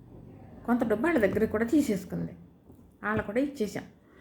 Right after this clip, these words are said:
పెద్ద పాప దగ్గర నేను సేబుదులుగా తీసుకున్నాం. తెలిసిన వాళ్ళ దగ్గర అప్పులు తెచ్చేసాం, ఇచ్చేసాం. కొంచెం గోల్డ్ ఉంటే కూడా ఇచ్చేసాం. ఎక్కువ మొత్తాల్లోనే ఇచ్చేసాం. పుచ్చుకునేదాకా బాగానే ఉండి ఇప్పుడు నుంచి డ్రామాలు మొదలుపెట్టింది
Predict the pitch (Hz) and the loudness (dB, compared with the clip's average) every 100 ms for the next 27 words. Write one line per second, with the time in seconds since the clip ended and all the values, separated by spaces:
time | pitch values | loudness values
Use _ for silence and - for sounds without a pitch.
0 | - - - - 262 262 262 214 196 202 | -20 -20 -16 0 2 4 4 4 2 2
1 | 262 349 339 262 247 226 202 190 185 196 | 2 2 2 0 0 0 0 0 0 0
2 | 214 180 180 - 170 - - - - _ | -2 -4 -6 -8 -6 -6 -10 -20 -20 _
3 | 262 247 233 226 208 202 196 269 427 320 | 2 2 4 4 2 0 0 0 0 -4
4 | 233 - 220 190 - 185 180 - - - | -6 -4 -2 -2 -4 -6 -6 -12 -14 -20
5 | - - - - _ _ _ _ - 180 | -20 -20 -20 -20 _ _ _ _ -8 -4
6 | 180 170 160 - - - - _ 339 359 | 2 4 4 -2 -8 -20 -20 _ 0 2
7 | 302 254 226 220 214 202 208 240 349 - | 4 6 4 2 0 -4 -4 0 0 -2
8 | 196 185 185 - - - 233 214 202 202 | -4 -4 -4 -10 -10 -4 -2 -2 -4 -4
9 | 190 190 240 339 - 196 185 185 180 - | -4 0 0 0 -2 -6 -4 -8 -8 -8
10 | 233 220 - 196 - 277 - - - - | -2 -2 -2 -8 -8 -8 -10 -20 -18 -6
11 | 196 190 196 196 185 185 202 240 - - | -4 -2 -2 0 0 2 2 0 -4 -8
12 | 330 349 339 240 240 311 277 240 208 190 | -6 0 4 6 4 4 4 4 2 0
13 | 185 175 170 - 151 151 - | 0 -2 -4 -8 -12 -12 -14